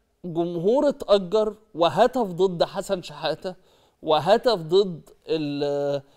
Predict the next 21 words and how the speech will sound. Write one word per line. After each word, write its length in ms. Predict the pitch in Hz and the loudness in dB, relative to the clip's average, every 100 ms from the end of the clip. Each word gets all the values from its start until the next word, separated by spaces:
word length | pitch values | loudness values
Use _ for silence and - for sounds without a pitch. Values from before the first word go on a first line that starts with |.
| _ _ _ | _ _ _
ال-، 800 | 147 147 143 147 143 147 147 143 | -2 0 0 2 2 2 0 -2
الجهاز 440 | 165 156 160 202 220 | -4 -4 2 4 4
الفني 600 | 208 - 175 175 220 - _ _ _ _ _ _ _ _ _ | 0 -2 -4 -4 -8 -12 _ _ _ _ _ _ _ _ _
علشان 560 | 165 190 170 196 220 220 | 4 4 4 2 0 0
عصام 300 | 165 202 202 | -2 -2 -2
الحضري 360 | 170 202 202 | -2 -2 0
ما 140 | 185 151 | -2 -6
يكونش 400 | 139 196 202 185 | -8 -8 -8 -6
موجود، 400 | 151 147 139 - - | -8 -8 -14 -18 -10
وحصلت 560 | 175 208 262 262 214 | -6 -2 -2 0 -2
ضغوط 500 | 180 165 156 226 190 | -2 -6 -4 -6 -6
غير 260 | 160 196 208 | -2 0 0
طبيعية 720 | - 165 165 147 226 226 214 _ _ _ | -2 -2 0 0 -2 -2 -4 _ _ _
علشان 580 | 156 151 147 - 214 190 | -4 -4 -2 -2 -4 -4
عصام 460 | 139 143 180 208 | -10 -2 0 0
الحضري 500 | 190 151 190 214 196 | -4 -4 -2 -2 -4
ما 100 | 165 | -6
يكونش 500 | 147 - 196 208 - | -10 -10 -8 -8 -10
موجود 480 | 156 156 156 190 208 | -8 -8 -6 -8 -6
وما 220 | 196 151 | -8 -8
يشاركش، 640 | 135 - 160 202 - - | -10 -8 -4 -4 -6 -20